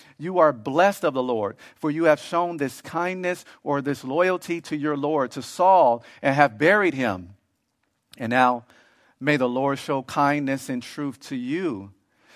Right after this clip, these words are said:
May he show, in other words, loving kindness and truth and faithfulness to you. And David tells them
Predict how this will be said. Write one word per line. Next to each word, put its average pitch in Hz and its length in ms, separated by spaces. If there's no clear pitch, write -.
May 147 160
he 156 160
show, 156 480
in 139 160
other 165 220
words, 151 340
loving 151 400
kindness 160 720
and 123 200
truth 180 500
and 127 200
faithfulness 165 760
to 160 120
you. 147 540
And 107 160
David 123 340
tells 135 380
them 113 400